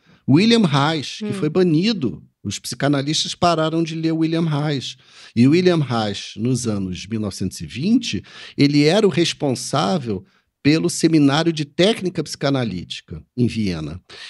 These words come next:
Speaker 1: Então, olha só, ele trabalhava o que se chama análise do caráter, que é esse momento em que a psicanálise deixou de focar o sintoma, né, o sintominha, e passou a pensar na nossa, quem nós somos.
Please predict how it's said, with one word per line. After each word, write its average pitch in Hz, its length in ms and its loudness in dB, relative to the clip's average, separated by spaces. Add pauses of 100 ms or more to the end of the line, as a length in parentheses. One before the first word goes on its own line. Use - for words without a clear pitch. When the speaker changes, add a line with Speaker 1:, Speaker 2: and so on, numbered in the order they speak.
(140)
Speaker 1:
Então, 139 280 2
olha 185 200 2
só, - 400 -2
ele 147 220 0
trabalhava 139 520 -2
o - 20 -4
que 139 180 -4
se 127 180 -10
chama 139 300 0
análise 131 420 0
do 120 120 -4
caráter, 98 540 -6 (300)
que 147 180 4
é 170 80 4
esse 190 180 -4
momento 135 340 0
em 123 60 -2
que 127 100 -2
a 123 40 -2
psicanálise 143 540 -4
deixou 143 720 0
de 117 120 -4
focar 110 400 -2
o 98 80 -2
sintoma, 110 880 0
né, 120 240 -4 (260)
o 98 80 -6
sintominha, 117 840 2
e - 80 -2
passou - 320 -2
a 180 40 0
pensar 170 420 -2
na 160 120 0
nossa, 226 580 2 (380)
quem 220 200 2
nós 202 200 2
somos. 98 720 -4